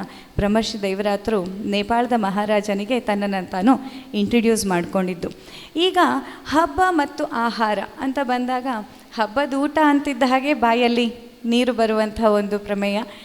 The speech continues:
ಅದರಲ್ಲಿಯೂ ನಾವೇನು ಬಹುಶಃ ಈ ಸೆಷನ್ ಆದಮೇಲೆ ನೆಕ್ಸ್ಟ್ ಊಟವೇ ಅಂತ ಅಂದ್ಕೋತೀನಿ. ಹಾಗಾಗಿ ಊಟಕ್ಕೆ ಹೋಗೋ ಮೊದಲು ಊಟದ ಬಗ್ಗೆ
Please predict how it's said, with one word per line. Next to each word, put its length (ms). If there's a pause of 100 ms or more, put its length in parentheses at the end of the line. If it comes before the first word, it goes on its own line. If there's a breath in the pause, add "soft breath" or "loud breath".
(160 loud breath)
ಅದರಲ್ಲಿಯೂ 460
ನಾವೇನು 420
ಬಹುಶಃ 340
ಈ 180
ಸೆಷನ್ 360
ಆದಮೇಲೆ 360
ನೆಕ್ಸ್ಟ್ 340
ಊಟವೇ 440
ಅಂತ 200
ಅಂದ್ಕೋತೀನಿ. 640 (420 loud breath)
ಹಾಗಾಗಿ 380
ಊಟಕ್ಕೆ 480
ಹೋಗೋ 340
ಮೊದಲು 440 (100)
ಊಟದ 360
ಬಗ್ಗೆ 400